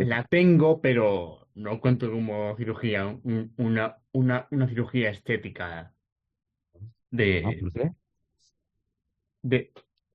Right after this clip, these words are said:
Speaker 1: de una ceja que no se me levanta.
Speaker 2: Ah, bien. Y para, para quien no te esté viendo ahora mismo, Roque, porque estamos en, en la radio, no puede advertir que,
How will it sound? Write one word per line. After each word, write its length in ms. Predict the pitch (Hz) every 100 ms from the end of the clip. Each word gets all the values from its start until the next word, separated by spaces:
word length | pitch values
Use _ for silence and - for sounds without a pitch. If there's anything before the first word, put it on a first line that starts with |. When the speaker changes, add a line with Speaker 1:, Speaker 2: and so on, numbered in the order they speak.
| -
Speaker 1:
de 100 | 135
una 220 | 131 120
ceja 280 | 135 127 117
que 100 | 123
no 100 | 120
se 80 | 120
me 100 | 117
levanta. 440 | 107 98 98 - _ _ _ _ _ _ _ _ _ _
Speaker 2:
Ah, 120 | 87 87
bien. 200 | 85 87 _ _ _ _ _ _ _
Y 280 | 87 85 80 80 131 -
para, 160 | 87 87
para 240 | 92 90
quien 160 | 87 82
no 100 | 82
te 80 | 98
esté 180 | - 107
viendo 240 | 107 107
ahora 120 | 101
mismo, 220 | 98 98 113
Roque, 200 | 107 123
porque 180 | 110 87
estamos 360 | 87 82 85
en, 440 | 90 90 87 87 95 _ _ _
en 260 | - 92 92
la 100 | 90
radio, 440 | 90 92 104 123 - -
no 360 | 101 95 90 85
puede 220 | 104 107
advertir 640 | 101 98 104 - 117 123 - _ _ _ _ _
que, 720 | 95 90 85 80 76 73